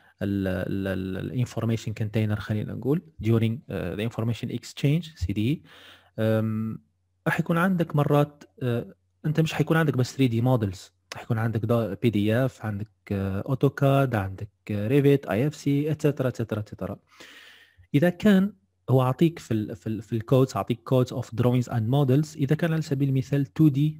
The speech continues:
models، الرمز تاعه أو الكود تاعه هو إم تو، إذا كان ثري دي إم ثري، إذا كان، آه، model، آه، rendition file for، آه،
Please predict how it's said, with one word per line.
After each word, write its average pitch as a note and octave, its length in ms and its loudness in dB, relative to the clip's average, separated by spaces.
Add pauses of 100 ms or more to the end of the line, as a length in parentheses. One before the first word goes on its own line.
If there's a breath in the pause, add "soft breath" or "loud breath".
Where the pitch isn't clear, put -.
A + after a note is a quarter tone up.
(160)
models، A2+ 320 2 (1400 soft breath)
الرمز C3 280 2
تاعه C3+ 400 4
أو A#2 120 4
الكود A#2 260 2
تاعه B2+ 180 2
هو B2 200 4
إم B2 380 2 (180)
تو، F#2+ 180 -2 (140)
إذا A#2+ 160 2
كان B2 240 4
ثري C#3+ 200 2
دي D3+ 260 2 (140)
إم A2 160 2
ثري، G2 340 -4 (500 loud breath)
إذا B2 160 6
كان، D3+ 460 4
آه، B2+ 240 0
model، C3 600 4
آه، A2+ 300 0
rendition A#2+ 460 0
file B2 400 2
for، A2 280 -2
آه، F#2 280 -6